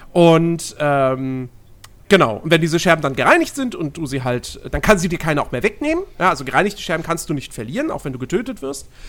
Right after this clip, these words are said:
Und die kannst du dann eben gegen Belohnungen, äh, eintauschen. Und das ist halt eins zu eins die Dark Zone. Also, du, du wirst sogar, wenn du, wenn du sehr viele andere Spieler umbringst, dann wirst du sogar sozusagen wirklich auch als, als, als eine Art so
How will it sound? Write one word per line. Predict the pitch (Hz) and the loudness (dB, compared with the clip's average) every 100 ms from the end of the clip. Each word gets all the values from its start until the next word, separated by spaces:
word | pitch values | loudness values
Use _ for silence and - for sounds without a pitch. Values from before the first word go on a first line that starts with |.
| - - | -16 -10
Und | - 165 | -4 -2
die | |
kannst | 185 170 | 0 0
du | 170 | 0
dann | 147 139 | -2 -2
eben | 127 127 | -4 -6
gegen | 123 120 | -6 -4
Belohnungen, | 117 120 117 113 104 104 | -2 -2 -2 -6 -8 -10
äh, | 117 | -8
eintauschen. | 110 101 110 - 98 - 107 - - - _ - | -6 -6 -8 -8 -10 -10 -16 -16 -20 -20 _ -20
Und | - _ | -20 _
das | - - | -12 -8
ist | - | -6
halt | - 120 | -6 -4
eins | 120 - | -6 -8
zu | - | -10
eins | 110 - | -10 -10
die | 120 | -10
Dark | 95 | -10
Zone. | - 92 - _ - - | -10 -12 -16 _ -20 -8
Also, | 151 139 104 - - - _ _ _ | -4 -4 -6 -10 -20 -20 _ _ _
du, | - 156 | -10 -6
du | - 135 | -2 4
wirst | 185 - | 4 4
sogar, | 156 156 156 | 6 8 8
wenn | 156 | 6
du, | 147 | 2
wenn | 151 | 0
du | 135 | 0
sehr | 123 151 180 | 0 2 2
viele | - 185 170 | 0 0 0
andere | 175 170 | 0 -4
Spieler | - 160 151 | -2 -2 -2
umbringst, | 160 180 170 180 - | 0 2 2 0 -4
dann | 143 | -2
wirst | 135 170 - | 0 0 -2
du | |
sogar | 143 139 135 | -4 -2 -2
sozusagen | 135 131 131 131 139 | -4 -6 -4 -4 -6
wirklich | 156 127 | -8 -12
auch | 135 | -10
als, | 120 123 | -10 -10
als, | - 113 - | -12 -12 -12
als | 120 | -10
eine | 131 | -8
Art | 120 117 | -8 -8
so | 117 | -8